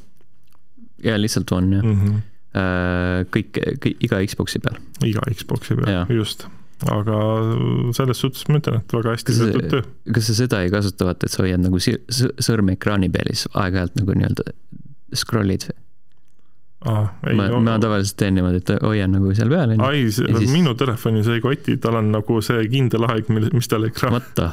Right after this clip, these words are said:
Speaker 1: hell?
Speaker 2: Jah.
Speaker 1: Mis kuradi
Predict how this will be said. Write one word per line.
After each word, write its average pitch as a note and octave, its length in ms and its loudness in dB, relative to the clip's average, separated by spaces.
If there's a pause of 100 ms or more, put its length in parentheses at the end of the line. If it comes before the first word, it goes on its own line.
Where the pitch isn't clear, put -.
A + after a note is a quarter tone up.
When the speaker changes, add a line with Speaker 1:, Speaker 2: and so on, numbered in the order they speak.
(120)
Speaker 1:
hell? D3 420 2 (1300)
Speaker 2:
Jah. G#2+ 220 0 (560)
Speaker 1:
Mis - 200 -10
kuradi - 320 -2